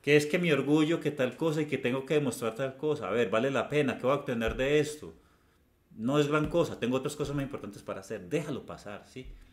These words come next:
Hay cosas, a veces tu sufrimiento está en que tú crees que hay cosas que tienes que hacer y no es así, no es así, ¿sí?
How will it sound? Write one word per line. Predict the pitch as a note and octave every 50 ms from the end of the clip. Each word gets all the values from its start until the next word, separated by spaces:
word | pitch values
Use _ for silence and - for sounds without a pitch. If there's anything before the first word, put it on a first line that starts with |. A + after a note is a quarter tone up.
| - - - - _ _ _ -
Hay | A#2+ A#2+ - - - -
cosas, | - F3 F#3 F#3 - E3+ D#3+ C#3+ -
a | A2 A2+
veces | A#2+ D3+ D3 D3+ D3 - -
tu | - A2
sufrimiento | - G#2+ G2+ G2+ G2+ G2 G2+ A2 B2 D3+ D#3+ - -
está | - - - - C3+ C#3+ D#3+
en | C#3+ B2+
que | - - G#2+ F#2 F2 - - - - - - -
tú | - C#3 B2+
crees | - D3+ C#3+ D3+ D3+ D3+
que | - -
hay | G#2 G2+
cosas | G2+ C#3 C3+ B2 C3+ -
que | - -
tienes | - G#2 G2 G2 G#2 - -
que | - G2+
hacer | G2+ A#2 A2 G#2+ G2
y | F#2 G2
no | G2+ G#2 G#2
es | G2+ G2+ B2
así, | A#2 A2+ - C3+ B2 G2+ - - - _
no | - F2+ F2+
es | F2+ A#2+
así, | A#2 - C#3+ C#3+ B2 E2 - - - _ - - - - - -
¿sí? | F#3 - B2